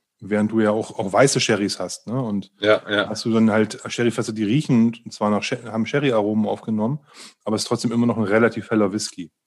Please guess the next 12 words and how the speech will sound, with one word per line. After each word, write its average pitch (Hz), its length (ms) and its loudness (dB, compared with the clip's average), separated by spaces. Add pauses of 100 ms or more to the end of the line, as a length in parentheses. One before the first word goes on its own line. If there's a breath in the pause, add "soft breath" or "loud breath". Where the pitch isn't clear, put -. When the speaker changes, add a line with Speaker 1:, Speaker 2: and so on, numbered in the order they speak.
(640)
Speaker 1:
Ja, 127 120 2
das 120 180 0
ist - 80 -8
das 110 60 -4
eine. 135 260 6
Und 214 140 0 (280 loud breath)
das 113 140 -4
andere 135 280 2
ist 151 140 0
dann 135 100 4
die 131 80 4
Frage, 127 640 0